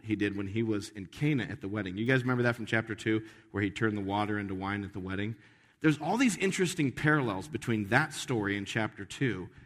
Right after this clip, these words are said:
and this story in chapter four. You know, in fact, look at, at verse forty-six. He references it. It. It's intentionally brought back to our minds as readers.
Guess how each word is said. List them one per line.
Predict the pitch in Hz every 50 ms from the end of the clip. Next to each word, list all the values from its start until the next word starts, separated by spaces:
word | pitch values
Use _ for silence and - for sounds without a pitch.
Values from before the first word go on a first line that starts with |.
| - - - - - _ -
and | 113 110 101 95 107
this | 139 160 156
story | - - - 101 98 95 92 92
in | 95 98
chapter | - - - 95 95 - - 98 92
four. | - - 151 151 117 85 71 76 - - - _ _ _ _ _ _ _ _ _ _ _ _ -
You | 127 123
know, | 127
in | - 127 120
fact, | - 165 151 147 - - -
look | 135 185 214 - -
at, | - -
at | 135 127
verse | 120 135 135 135 135
forty-six. | - 143 139 139 135 127 123 - - 226 202 - - - - -
He | - 139
references | 131 117 117 131 139 165 175 - - 214 196 - - 117 101 92 87
it. | 69 69 - -
It. | 107 104 - -
It's | 120 117 - -
intentionally | - 120 110 110 - 135 165 175 175 185 180 151 135 123
brought | 107 123 123 131 113 110
back | 120 120 123 123
to | - 127 117
our | 110 107
minds | 104 107 110 127 156 160 135 113 107 101 120
as | 104 104 98
readers. | 95 101 120 151 175 160 98 87 90 -